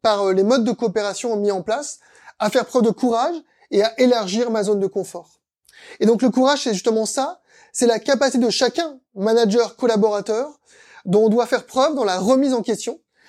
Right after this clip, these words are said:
en assumant notre responsabilité et en étant soi, sans chercher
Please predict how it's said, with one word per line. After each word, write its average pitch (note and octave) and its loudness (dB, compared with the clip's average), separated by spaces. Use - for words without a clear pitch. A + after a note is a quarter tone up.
en G#3 0
assumant B3 0
notre B3+ 0
responsabilité A#3+ -2
et G#3+ 2
en G#3+ 2
étant G#3 2
soi, G#3+ -4
sans C4 -2
chercher G#3+ -4